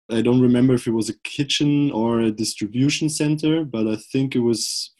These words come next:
for distribution. Everyone knows it was burned down by fascists, but no one knows, like, who exactly, you know. Maybe this, the one thing that's very different from Samos is that the camp Vial in Chios is around seven kilometers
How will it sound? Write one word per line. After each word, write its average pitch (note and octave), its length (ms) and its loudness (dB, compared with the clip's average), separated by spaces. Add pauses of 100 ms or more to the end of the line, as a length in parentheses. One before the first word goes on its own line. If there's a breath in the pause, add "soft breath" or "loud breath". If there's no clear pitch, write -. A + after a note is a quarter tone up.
(100)
for A2 240 0
distribution. B2 1000 -2 (400)
Everyone G2 380 2
knows G2 320 -2
it G2 60 -10
was F#2+ 140 -8
burned F#2+ 240 -4
down F#2 120 -6
by F2+ 100 -6
fascists, B2 560 -2
but F#2+ 120 -2 (320)
no F#2 180 -2
one F#2+ 160 2
knows, F#2+ 300 0
like, F2 160 -4
who G#2 340 2
exactly, F2+ 520 -6
you F2+ 80 -10
know. F#2+ 220 -12 (800)
Maybe C3+ 320 6
this, B2+ 240 4
the A#2+ 140 2
one B2+ 220 6
thing C3+ 260 4
that's A#2+ 220 4
very A#2+ 200 6
different A#2+ 400 2
from A2 140 -2
Samos A#2 400 2
is A2 140 -2
that A2 160 0
the - 80 0
camp B2+ 420 4 (140)
Vial A#2 540 4
in A2 340 2
Chios A#2+ 560 2
is G#2+ 640 2 (600)
around C3 380 4
seven B2+ 320 2
kilometers A#2+ 840 2